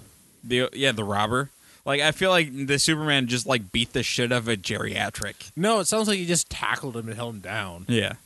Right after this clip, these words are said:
Speaker 1: But he's a Thai boxer. They, uh, they, they, they mentioned that.
Speaker 2: I'm surprised he didn't, like, smash his head into the ground or something just so he wouldn't escape.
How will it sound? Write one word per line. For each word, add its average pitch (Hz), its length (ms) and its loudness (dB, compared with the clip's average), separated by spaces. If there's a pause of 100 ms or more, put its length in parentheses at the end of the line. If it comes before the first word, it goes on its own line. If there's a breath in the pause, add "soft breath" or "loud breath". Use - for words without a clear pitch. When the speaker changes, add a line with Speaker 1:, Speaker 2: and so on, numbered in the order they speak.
(680)
Speaker 1:
But 135 60 0
he's 143 160 0
a 139 40 -4
Thai 147 220 0
boxer. 110 460 -4 (480)
They, 113 240 -6
uh, 104 180 -6 (320)
they, 95 260 -12
they, 101 300 -4 (680)
they 117 80 -6
mentioned 113 360 -4
that. 101 200 -10 (360)
Speaker 2:
I'm 151 80 -6
surprised 151 380 -2
he 139 60 -6
didn't, 143 140 -4
like, 135 120 -6
smash 139 320 -4
his 127 140 -6
head 123 180 -6
into 127 140 -4
the 110 60 -6
ground 98 200 -8
or 98 60 -8
something 107 260 -10
just 101 240 -10
so 110 120 -6
he 101 100 -6
wouldn't 101 240 -8
escape. 120 500 -6